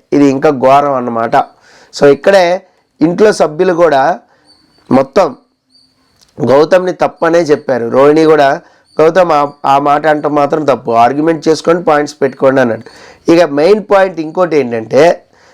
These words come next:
so, నిఖిల్ గేమ్ కూడా ఫస్ట్ నుంచి బాగానే వస్తుంది, కానీ గౌతమ్తో గొడవలు వద్దని ఎప్పుడైతే వాళ్ళ మదర్ చెప్పిందో, అప్పటి నుంచి కూడా కొంచెం ఫార్ అవేనే ఉన్నాడు, వదిలేశాడు. అయితే ఇదే ఊపులో ఉంటే,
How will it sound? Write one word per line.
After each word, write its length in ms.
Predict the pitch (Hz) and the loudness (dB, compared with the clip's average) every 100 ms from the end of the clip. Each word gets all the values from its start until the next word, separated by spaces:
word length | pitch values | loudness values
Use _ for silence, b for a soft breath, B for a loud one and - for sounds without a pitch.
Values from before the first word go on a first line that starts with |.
| - | -4
so, 100 | 143 | -2
నిఖిల్ 460 | 139 160 208 226 170 | 0 0 2 0 0
గేమ్ 180 | 185 180 | -2 0
కూడా 220 | 160 165 | 0 0
ఫస్ట్ 360 | 165 160 - 170 | -2 -8 -6 -2
నుంచి 280 | 160 151 | -2 -2
బాగానే 460 | 156 131 131 147 147 | 0 2 2 0 -4
వస్తుంది, 520 | 135 - 139 135 160 | -6 -4 -2 0 -2
కానీ 600 | 170 135 127 127 160 139 b b b b 139 | 0 0 0 0 0 0 b b b b 0
గౌతమ్తో 460 | 156 190 214 196 202 | 0 2 0 2 0
గొడవలు 480 | 156 156 165 170 | 2 2 2 2
వద్దని 300 | 160 147 156 | 0 0 0
ఎప్పుడైతే 460 | 143 - 156 156 156 | 0 0 0 2 2
వాళ్ళ 220 | 147 135 | 2 2
మదర్ 320 | 123 120 151 143 | -2 -2 -2 0
చెప్పిందో, 640 | 143 - 135 123 123 117 - b b b - | -2 -2 -4 0 2 2 -2 b b b -8
అప్పటి 300 | 143 - 180 | -4 -2 0
నుంచి 300 | 180 - 160 | 0 -2 0
కూడా 240 | 160 175 | 2 0
కొంచెం 460 | 175 160 147 165 - - _ - | 0 -4 -2 -2 -2 -6 _ -2
ఫార్ 220 | 147 151 | 0 2
అవేనే 420 | 151 143 143 156 | 2 0 0 2
ఉన్నాడు, 420 | 160 135 139 110 - - | 2 2 -2 -2 -10 -2
వదిలేశాడు. 480 | 135 156 143 127 110 b b b b | 2 2 0 -2 -6 b b b b
అయితే 240 | 151 185 | -4 0
ఇదే 480 | 208 147 143 180 233 | 0 0 -2 2 4
ఊపులో 520 | 226 196 202 185 156 | 4 2 -2 0 0
ఉంటే, 640 | 143 143 131 139 165 226 | 2 0 -2 0 2 0